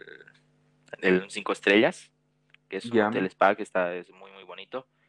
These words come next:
Speaker 1: que tenía diecisiete pisos, y en el piso número diecisiete estaba un restaurante muy, muy bonito y un gastrobar.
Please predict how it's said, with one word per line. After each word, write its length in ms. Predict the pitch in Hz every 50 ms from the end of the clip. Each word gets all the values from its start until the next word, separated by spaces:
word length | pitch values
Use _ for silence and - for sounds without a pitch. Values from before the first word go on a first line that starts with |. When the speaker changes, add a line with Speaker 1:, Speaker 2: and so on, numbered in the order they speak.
| _ _ _ _ _ _
Speaker 1:
que 420 | - 95 90 87 87 87 87 90 -
tenía 760 | - 92 92 92 92 92 90 90 90 87 87 87 87 85 85 82 _ -
diecisiete 500 | 92 90 - - - - 104 101 - -
pisos, 580 | - 117 113 - 147 143 143 - - - - _ _ _ _ _ _ _ _ _
y 120 | - 95
en 80 | 92 92
el 680 | 90 87 87 87 87 85 85 85 85 85 85 85 85 - _ _ _ _
piso 280 | - 101 98 - - 110
número 300 | 107 104 107 104 104 98
diecisiete 440 | 95 92 92 92 - 110 104 - 107
estaba 300 | - - 95 95 98 101
un 80 | 98
restaurante 440 | 95 92 - - 90 92 92 95 98
muy, 180 | 98 98 98 95
muy 180 | 92 95 95
bonito 420 | 92 90 87 90 92 - - 101 95
y 120 | 92 92
un 140 | 95 92 92 92 90 85 85 _ _ _ -
gastrobar. 640 | - - 90 - - - 92 87 87 90 - -